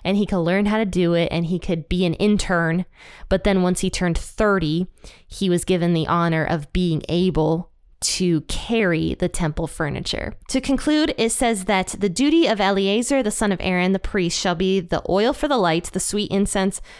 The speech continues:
the continual meal offering, and the anointing oil, the requirements of the tabernacle, and all that is in it, the sanctuary and its furnishing. So basically, Eleazar, Aaron's son,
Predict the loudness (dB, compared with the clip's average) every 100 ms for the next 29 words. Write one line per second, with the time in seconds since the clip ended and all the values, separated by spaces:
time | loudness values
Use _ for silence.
0 | -18 -6 -2 -2 0 2 2 2 2 2
1 | 2 0 0 -2 0 2 2 0 0 0
2 | 2 0 -2 -8 -20 -20 -20 _ -2 -2
3 | 0 0 0 0 -2 0 0 0 -2 -2
4 | -4 -2 -4 0 2 4 2 0 -10 _
5 | _ -6 -2 0 0 2 2 0 -4 _
6 | _ -6 0 0 0 0 0 -2 -4 -4
7 | -2 -2 -2 -4 -2 0 0 0 -2 -2
8 | 0 0 0 0 0 -2 -6 -12 -20 _
9 | _ _ -2 0 2 0 -2 -2 0 0
10 | 0 -2